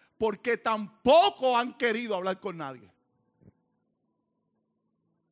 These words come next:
Dale, yo no vine a darle una clase de,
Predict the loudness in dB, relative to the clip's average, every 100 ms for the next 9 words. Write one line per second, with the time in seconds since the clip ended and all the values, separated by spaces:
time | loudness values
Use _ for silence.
0 | _ _ _ _ _ _ _ _ _ _
1 | _ _ _ _ _ -20 -10 -6 -6 -8
2 | -14 _ _ _ _ _ _ -18 -14 -10
3 | -4 0 2 2 0 0 2 2 2 0
4 | -8 _ _ _ _ _ _ _ -10 -4
5 | -2 0 0 -2 -8 -10